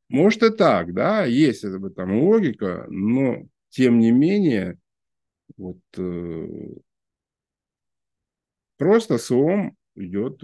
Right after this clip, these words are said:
постулата, да. Ну, никто у нас в третий очередь не попадает в минное суд.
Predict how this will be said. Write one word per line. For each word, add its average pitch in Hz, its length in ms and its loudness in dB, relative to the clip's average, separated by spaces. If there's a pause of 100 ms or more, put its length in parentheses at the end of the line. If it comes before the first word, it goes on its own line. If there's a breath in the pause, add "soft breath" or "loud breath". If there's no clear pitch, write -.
постулата, - 600 -10
да. 101 340 -8
Ну, 123 380 -4
никто 147 380 4
у 135 80 4
нас 104 180 0
в - 40 -20
третий 101 280 -6
очередь 120 600 -6
не 135 380 8
попадает 101 720 -4
в 107 40 -16
минное 87 480 -8
суд. - 320 -18